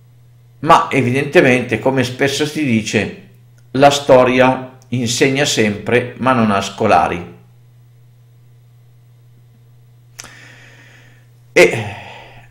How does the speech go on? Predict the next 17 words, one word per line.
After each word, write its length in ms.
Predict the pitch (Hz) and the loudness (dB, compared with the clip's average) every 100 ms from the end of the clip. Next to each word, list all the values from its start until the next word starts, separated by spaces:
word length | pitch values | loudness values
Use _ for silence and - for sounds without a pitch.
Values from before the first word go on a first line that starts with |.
| _ _ | _ _
anche 280 | 120 117 120 | -8 -6 -4
perché 720 | 143 143 107 78 - - - - _ _ _ _ _ _ _ _ _ _ _ _ _ _ _ _ | -4 0 0 0 -4 -12 -20 -20 _ _ _ _ _ _ _ _ _ _ _ _ _ _ _ _
certe 460 | - 147 - - | -2 2 2 0
scene 720 | 135 - 110 95 113 127 - - _ _ _ - | -6 -2 -2 0 -2 -4 -10 -20 _ _ _ -16
sono 400 | - - 113 110 | -8 -4 -2 -2
cicliche, 840 | - 170 - 110 92 95 90 - - _ _ _ _ _ _ _ - | -4 -4 -6 -8 -6 -6 -8 -10 -20 _ _ _ _ _ _ _ -10
continuano 880 | - 120 117 147 135 123 117 113 - | -4 -4 -2 0 2 2 0 -2 -2
a 100 | 117 | 0
ripetersi, 800 | 110 - - - 98 - 92 90 | 0 2 2 2 -4 -8 -12 -10
fino 240 | - 190 | -4 -2
a 20 | |
quando 280 | - 123 135 | 0 0 2
impareremo 580 | 160 110 113 113 117 113 | 0 2 2 2 2 2
la 100 | 107 | 2
lezione, 540 | 104 120 - 185 113 | 0 -2 2 2 2
forse, 580 | 110 - 131 104 90 - | 0 2 4 4 0 -6
no? 360 | 104 156 120 | -6 -6 -10